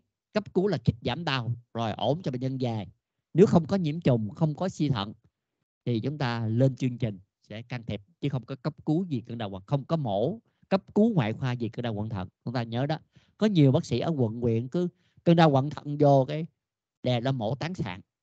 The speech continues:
nha, cái đó không nên nha. Cấp cơn đau quặn thận ta chỉ sợ nhất là chúng ta chẩn đoán lầm với những bệnh lý mà chúng ta phải mổ.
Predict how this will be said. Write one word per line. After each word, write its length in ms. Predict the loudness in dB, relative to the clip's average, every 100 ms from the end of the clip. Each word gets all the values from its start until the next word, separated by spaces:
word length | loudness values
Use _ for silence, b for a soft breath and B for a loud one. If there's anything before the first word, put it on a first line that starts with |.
| _
nha, 220 | -6 -4 -4
cái 80 | -6
đó 80 | -6
không 160 | -2
nên 160 | 0 0 _ _ _ _ _ _ -8
nha. 180 | -6 -6 _ _ _ _ _ 0
Cấp 200 | 0 0 _ -14 2
cơn 160 | 6 6
đau 120 | 6
quặn 120 | 4
thận 240 | 2 -2 -2
ta 120 | -6
chỉ 200 | -2 -4
sợ 380 | -2 0 0 -2
nhất 240 | 0 0 0 _ -12
là 320 | -6 -4 -4
chúng 220 | -6 -10 -6
ta 260 | -4 -4
chẩn 280 | -6 -10 -8
đoán 260 | -10 -8 -4
lầm 340 | -4 -4 -6
với 200 | -2 -2
những 460 | -4 -6 -8 -8 -8
bệnh 180 | -6
lý 240 | -2 -2 -4
mà 80 | -8
chúng 160 | -10 -10
ta 120 | -10 -12 _ _ _ _ _ _ -6
phải 80 | -4
mổ. 200 | -6